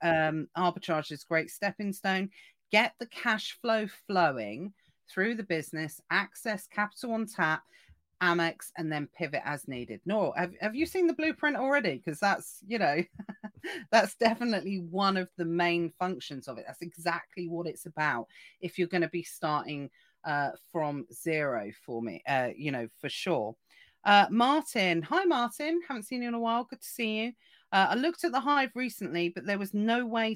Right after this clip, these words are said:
to pay. Um, is there an issue on the site?" Well, uh,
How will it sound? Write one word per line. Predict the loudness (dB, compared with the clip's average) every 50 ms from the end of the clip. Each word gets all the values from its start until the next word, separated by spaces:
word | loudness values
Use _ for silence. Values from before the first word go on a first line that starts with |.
| -4 -8
to | -10 -10
pay. | -10 -12 -4 0 2 2 2 2 0 -4 -8 -12 -14 _ -20 -20 -20 -20 _ _ 0
Um, | 4 6 6 6 8 6 6 6 6 4 2 2 0 -2 -4 -6 _ _
is | -4 -4 -2 0
there | 0 2 2
an | 2 0
issue | -2 -4 -4 -4 -4
on | -4 -4 -4
the | -6
site?" | -6 -4 -2 -2 -2 -2 -4 -8 _ _ _ _ -4
Well, | -2 0 0 2 0 0 0 2
uh, | 2 4 4 4 2 0